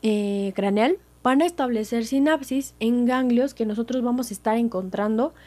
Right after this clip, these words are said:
en los órganos que van a estar inervados. Pero ya cuando llega al punto de inervar al órgano, pues se va a convertir en una fibra postganglionar, porque pues ya es un ganglio que va a ser terminal y un ganglio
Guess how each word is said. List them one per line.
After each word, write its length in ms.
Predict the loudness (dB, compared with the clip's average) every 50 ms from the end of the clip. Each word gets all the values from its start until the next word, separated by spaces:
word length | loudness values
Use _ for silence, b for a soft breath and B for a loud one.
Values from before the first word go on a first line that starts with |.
| B B B B B B B _
en 100 | -2 0
los 160 | 0 0 0
órganos 460 | 0 0 0 0 0 0 0 0 -2 -4
que 100 | -6 -6
van 160 | -6 -6 -6
a 60 | -8
estar 240 | -8 -6 -6 -4 -4
inervados. 680 | -2 0 0 2 2 4 4 2 2 0 -4 -8 -14 _ b b b b b b b b b b _ _ -4
Pero 200 | -2 0 2 2
ya 260 | 2 2 0 0 0
cuando 600 | 0 0 0 2 4 4 4 4 2 2 -2 -4 -6 -6
llega 300 | -2 0 2 4 4 2
al 80 | 2
punto 320 | 2 2 2 2 2 2 2
de 80 | 0
inervar 540 | 0 -2 -4 -6 -6 -4 -2 0 0 0 2
al 160 | 2 0 0
órgano, 440 | 0 -2 -2 -4 -2 -2 -2 -4 -4
pues 200 | -4 -6 -6 -6
se 100 | -6 -6
va 280 | -6 -4 -4 -4 -6 -6 -8
a 100 | -12 -10
convertir 800 | -10 -8 -8 -6 -4 -4 -6 -6 -6 -4 -4 -2 -2 -4 -6 -12 _ _ _ _
en 240 | -4 -2 0 0 2
una 240 | 2 2 2 0 0
fibra 400 | 0 0 0 0 0 0 -2 -4
postganglionar, 960 | -4 -4 -2 -2 0 0 0 0 0 2 2 2 2 2 2 0 0 -2 -6 -12 b b b b b b b b
porque 260 | -12 -10 -8 -6 -6
pues 160 | -4 -4 -2
ya 80 | 0 0
es 100 | 0 2
un 120 | 2 2
ganglio 260 | 2 2 2 2 0 0
que 100 | -2 -2
va 100 | -2 -2
a 40 |
ser 160 | -2 -2 -2 -2
terminal 560 | -2 -2 0 2 2 2 2 2 0 -2 -4
y 200 | -6 -6 -4 -4
un 160 | -2 -2 -2
ganglio 480 | 0 0 0 0 0 2 2 2 0